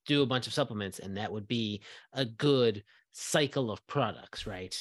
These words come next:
Uh, for, even for, uh, for any company, I think. It just, just in itself, you know, a couple books a year, whatever, adventures and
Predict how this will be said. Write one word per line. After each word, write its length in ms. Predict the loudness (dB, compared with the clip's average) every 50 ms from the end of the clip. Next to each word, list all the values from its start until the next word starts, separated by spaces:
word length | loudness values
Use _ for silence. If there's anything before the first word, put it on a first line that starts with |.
| -10 -8 -6
Uh, 220 | -6 -4 -4 -4
for, 260 | -6 -6 -4 -4 -2 0
even 200 | 0 -2 -2 -4
for, 360 | -4 -4 -4 -4 -4 -6 -8 -10
uh, 300 | -12 -12 -12 -12 -12 -12
for 160 | -10 -8 -8 -6
any 160 | -4 -6 -6
company, 400 | -6 -8 -10 -10 -12 -16 -16 -16 -18
I 100 | -18 -16
think. 320 | -16 -16 -16 -16 -16 -16
It 100 | -14 -12
just, 240 | -12 -12 -14 -14 -14
just 180 | -14 -14 -12 -12
in 60 | -12
itself, 480 | -10 -12 -12 -12 -12 -12 -12 -12 -14 -14
you 120 | -12 -12 -12
know, 160 | -12 -14 -16 -18 _ _ _ _ _ _ _
a 40 | -16
couple 160 | -16 -16 -12
books 240 | -12 -12 -10 -10 -10
a 40 | -8
year, 300 | -6 -6 -4 -4 -6 -6
whatever, 300 | -6 -6 -8 -8 -8 -8
adventures 520 | -8 -8 -8 -8 -8 -8 -8 -8 -8 -8
and 240 | -8 -8 -10 -10 -12